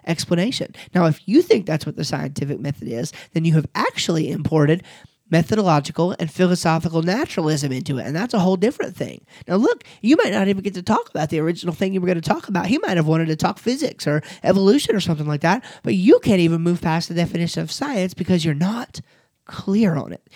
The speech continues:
and he is not clear on it. And then you say, "Well, wait a minute now. Maybe you do advance in the discussion a little bit."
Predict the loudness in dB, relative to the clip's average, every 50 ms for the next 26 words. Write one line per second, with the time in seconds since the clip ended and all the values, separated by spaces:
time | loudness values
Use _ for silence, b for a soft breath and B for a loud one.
0 | B B B -12 -10 -6 -2 0 0 0 -2 -4 -8 -8 -6 -2 -2 0 0 -2
1 | -4 -8 -18 _ _ _ _ _ _ _ _ -10 -2 0 0 2 2 0 -2 -4
2 | -6 -14 -20 _ _ _ _ _ _ _ _ _ _ _ _ _ _ _ _ _
3 | _ _ _ _ _ _ B B B B B 0 2 2 2 2 2 2 2 2
4 | 2 2 2 2 2 2 2 2 2 0 0 -2 0 2 2 0 0 B B B
5 | B B B B 0 4 6 6 6 6 2 2 2 4 4 4 4 4 4 2
6 | 2 2 0 -2 -4 -4 -2 -4 -4 -2 0 2 2 2 2 -2 -4 -4 -4 -2
7 | 0 2 2 2 2 0 _